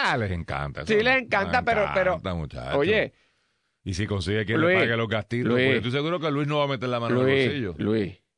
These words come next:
Speaker 1: Esos gobernadores no meten la mano en el bolsillo.
Speaker 2: Ser estadista aquí lleva un costo, y, e Iván Rodríguez
Speaker 1: Tiene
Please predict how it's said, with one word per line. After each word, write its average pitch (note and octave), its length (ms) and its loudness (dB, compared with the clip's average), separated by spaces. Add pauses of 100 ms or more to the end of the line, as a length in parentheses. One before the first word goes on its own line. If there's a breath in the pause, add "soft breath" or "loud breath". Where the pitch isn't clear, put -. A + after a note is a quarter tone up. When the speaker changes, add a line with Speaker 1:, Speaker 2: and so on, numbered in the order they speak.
(180)
Speaker 1:
Esos A#2+ 240 -2
gobernadores D#3 540 0
no C3+ 100 -2
meten C3 220 -2
la A#2+ 80 -2
mano A#2 160 0
en A2+ 60 -2
el A2 60 -2
bolsillo. G#2 260 2
Speaker 2:
Ser A3+ 140 4
estadista A#3 720 2
aquí G#3 320 0
lleva F3+ 240 4
un F#3 100 -2
costo, D3 540 0
y, D3+ 120 2 (100)
e F3 160 4
Iván F3+ 260 4
Rodríguez B3 460 4
Speaker 1:
Tiene B3+ 100 4